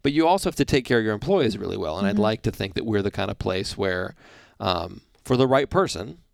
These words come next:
Speaker 1: the person who cares and wants to show up and do hard work, not just for anybody, <laughs>
Speaker 2: Mm-hmm.
Speaker 1: but for the right person, um, that we're gonna go out of our way to make sure that, uh, every day,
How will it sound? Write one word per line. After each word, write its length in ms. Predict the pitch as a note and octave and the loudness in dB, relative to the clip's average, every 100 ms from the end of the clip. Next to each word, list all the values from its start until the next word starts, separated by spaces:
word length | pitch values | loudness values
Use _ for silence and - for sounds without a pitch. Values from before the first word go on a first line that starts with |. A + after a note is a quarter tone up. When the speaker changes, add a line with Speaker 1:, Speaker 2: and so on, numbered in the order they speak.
| _ | _
Speaker 1:
the 60 | - | -6
person 420 | - B2 - B2 | 0 0 2 -2
who 280 | A#2 A#2 G#2+ - _ - | -2 -4 -6 -12 _ -8
cares 400 | - G#2 A#2 A#2 | 0 2 2 0
and 100 | G#2 | -2
wants 220 | G#2+ - | -2 -4
to 80 | A#2+ | -4
show 240 | - G#2+ | 0 0
up 120 | G#2+ | -2
and 100 | G2+ | -4
do 140 | G2+ G2 | -2 -2
hard 200 | G2 G#2 | -2 -2
work, 320 | A#2 A2 - | -2 -4 -4
not 180 | G#2 A2 | -6 -4
just 180 | D#3 - | -4 -4
for 140 | F3 | -2
anybody, 500 | E3 A#2 F2+ - D#3 | 0 2 2 2 -2
<laughs> 40 | - | -2
Speaker 2:
Mm-hmm. 300 | F#3+ G3 B3 - | -4 -2 -4 -6
Speaker 1:
but 100 | B2 | -6
for 80 | A#2 | 0
the 100 | G#2+ | 2
right 180 | A2 A#2+ | 2 0
person, 520 | B2+ A#2 - F#2+ G2 _ _ _ _ - | -2 -2 -2 -8 -10 _ _ _ _ -8
um, 480 | G2 F#2+ G2 G2 C#3 _ - | -2 -2 -4 -8 -18 _ -6
that 200 | B2+ A2 | -4 0
we're 160 | A2+ | 0
gonna 360 | A2+ A2+ G#2 G#2 - - | 2 0 -2 -4 -10 -2
go 140 | G#2+ | 2
out 120 | G2+ G#2 | 2 2
of 100 | G#2+ | 2
our 140 | G2+ | 2
way 240 | A2 B2 A2 | 2 0 0
to 140 | G#2+ | 0
make 160 | G2+ G2 | -2 -4
sure 280 | - G2 G2 | -2 -2 -2
that, 380 | F#2 F#2 - - _ _ _ _ _ - | -6 -8 -12 -16 _ _ _ _ _ -8
uh, 360 | F#2 F#2 G2 - - - _ _ _ _ - | -4 -4 -6 -12 -20 -20 _ _ _ _ 0
every 340 | G#2 A#2 B2 | 2 4 4
day, 540 | A#2 A2 F#2+ F2+ G#2+ | 2 2 0 -2 -6